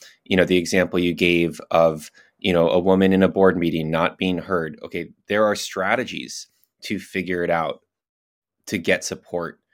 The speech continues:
That, those strategies require energy, and they require a certain tenaciousness to pursue it. And I think as we're having that conversation, you know, I'm hearing that voice,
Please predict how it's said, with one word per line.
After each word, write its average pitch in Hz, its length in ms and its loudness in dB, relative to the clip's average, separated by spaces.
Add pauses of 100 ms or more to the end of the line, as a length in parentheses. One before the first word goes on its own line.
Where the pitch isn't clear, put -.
(640)
That, 110 480 0 (260)
those 113 260 2
strategies 117 640 0
require 95 400 2
energy, - 580 -2 (520)
and 95 140 0
they 95 100 4
require 98 720 0
a 87 60 0
certain 87 560 -4
tenaciousness 92 1040 -2
to 87 640 2 (320)
pursue 107 460 2
it. 80 220 -4 (120)
And 92 160 -4
I 87 100 -4
think 92 600 -8 (420)
as 95 180 0
we're 95 100 -4
having 123 280 -2
that 98 100 -4
conversation, 87 760 -8
you 87 100 -8
know, 92 80 -4
I'm 87 140 -6
hearing 107 500 -2
that 90 420 2 (220)
voice, 98 540 2